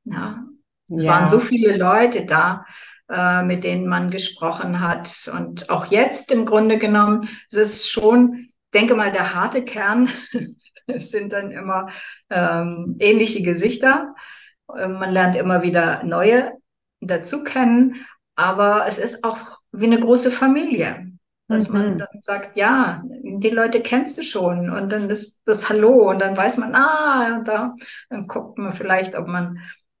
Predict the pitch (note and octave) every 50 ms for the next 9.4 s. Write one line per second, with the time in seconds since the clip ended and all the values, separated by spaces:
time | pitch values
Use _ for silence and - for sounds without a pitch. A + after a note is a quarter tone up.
0 | _ - F#3+ F#3 F#3 - F3+ F3+ F3+ F3+ - - - E3+ F3 F3+ F3+ F#3+ G3 G3+
1 | F#3+ D#3 E3 F3+ F3+ F#3 G3 G3+ - - - - - - - C4 - - - -
2 | - _ _ - F3+ F3 - B3 - - - - C#4+ B3+ - - A#3 G#3 G#3 G#3+
3 | G#3 G3 G3 G3 G3+ G3+ - - E3+ F3 F3 F3+ F3+ F3 F3 F3 F3+ - F3+ F3+
4 | F3+ F#3 F#3 F#3 - F3+ - F3 F3 F3 F3 - G#3+ G#3+ G#3+ G#3 - - - -
5 | - - - - _ - F#3+ F#3+ F#3+ G3 F#3+ D#3 F#3+ G3 G3 G3 G3 G3 G3 G3
6 | - - - F#3+ F#3+ F#3 F#3 F#3+ F#3 F3+ F#3 F#3 F#3 F#3 F3+ F3+ F3+ - - F3+
7 | F3+ - - - F#3 G#3 G#3+ A#3+ A#3+ - F3 F3 F3+ - - - - - - -
8 | - - - - - - _ - F#3 F#3 F#3+ F#3+ F#3 F3+ F3+ - F3 C#3+ - -
9 | F#3+ F#3+ F#3+ G3 G3 G3 G3+ G#3